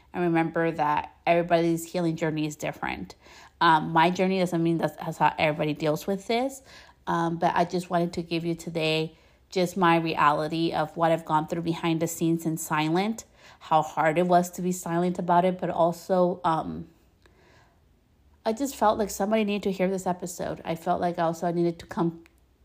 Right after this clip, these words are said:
to acceptance before I move forward with my life and before I move forward with my business, my content. I needed to put this podcast out there. So I hope this was super helpful. Thank you so much. A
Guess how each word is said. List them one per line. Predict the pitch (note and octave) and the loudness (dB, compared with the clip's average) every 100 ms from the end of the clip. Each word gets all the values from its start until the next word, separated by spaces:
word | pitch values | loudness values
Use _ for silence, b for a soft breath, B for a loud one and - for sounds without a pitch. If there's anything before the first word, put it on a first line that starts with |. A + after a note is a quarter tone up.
| - _ _ _ _ _ - b b _ | -20 _ _ _ _ _ -20 b b _
to | - F#3 E3+ D#3+ - | 0 4 4 4 0
acceptance | E3 - D#3 D#3 - G#3 A3 | -2 0 0 0 -2 -2 -2
before | - E3+ - F3 | -2 -2 2 2
I | |
move | E3+ E3 E3 | 4 0 2
forward | D#3+ E3 | 4 4
with | E3+ | 2
my | E3 D#3+ | 0 0
life | D#3+ D#3 D#3+ E3 | 2 4 4 0
and | F#3 E3+ | -6 -6
before | F3 - E3+ | -6 0 0
I | |
move | E3+ E3 - | 2 -2 -2
forward | E3+ E3 | 0 2
with | D#3+ | 0
my | D#3 | -2
business, | E3+ D#3+ F3 E3+ | -2 -2 -2 -4
my | E3 | -4
content. | D#3+ E3 D#3+ - F#3 F#3 - b b b b - | -4 -2 -2 0 0 -2 -12 b b b b -4
I | E3+ | -2
needed | D#3+ D3+ - | 0 -2 -4
to | |
put | - - | -10 -8
this | - - | -8 -10
podcast | - F#3 - F3+ - | -12 -12 -12 -12 -8
out | - - | -10 -10
there. | - G3+ | -14 -14
So | - G#3+ | -8 -2
I | G#3 | -2
hope | - D4 | 0 0
this | D4 | 0
was | B3+ - | -2 -2
super | A#3+ A#3 | -2 0
helpful. | G#3+ G#3 - G#3+ | 4 4 4 -2
Thank | G#3+ A3+ A3 | 2 0 0
you | A3 | -6
so | - - A3 | -2 2 4
much. | G3+ F#3+ F#3+ - B B B B B _ _ _ _ _ _ F3+ | 4 2 0 -10 B B B B B _ _ _ _ _ _ 4
A | F3+ F3+ F3 | 6 6 2